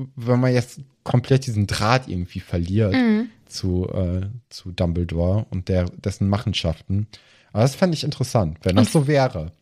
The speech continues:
Speaker 2: Und wer könnte noch so ein Doppelagent sein?
Speaker 1: Äh, ja, man kennt ja auch gar nicht so viele. Ich glaub, die einzige Person, die ich jetzt noch so beim Namen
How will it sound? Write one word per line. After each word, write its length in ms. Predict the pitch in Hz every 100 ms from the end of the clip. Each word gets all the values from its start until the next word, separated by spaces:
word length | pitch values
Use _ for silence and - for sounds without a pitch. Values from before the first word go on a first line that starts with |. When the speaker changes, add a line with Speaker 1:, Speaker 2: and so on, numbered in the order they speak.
| -
Speaker 2:
Und 200 | 240 -
wer 160 | 240
könnte 460 | 247 247 240 240 226
noch 160 | 226 -
so 100 | 240
ein 80 |
Doppelagent 540 | 220 226 208 202 196 185
sein? 300 | 170 170 240 427 _ _ _ _ -
Speaker 1:
Äh, 520 | 120 123 131 131 123 104 92 - 123
ja, 140 | 131
man 160 | 143 131
kennt 180 | 139
ja 100 | 165
auch 140 | 123 110 110 90 - - - - _ _
gar 180 | - 123
nicht 160 | 131 120
so 120 | 113
viele. 300 | - 131 123
Ich 120 | 107
glaub, 180 | 127 123
die 100 | 143
einzige 380 | 120 131 143 131
Person, 420 | 135 120 117 131
die 100 | 131
ich 100 | 117
jetzt 220 | 131 -
noch 100 | 127
so 140 | - 120
beim 220 | 120 113
Namen 520 | 107 107 131 131 131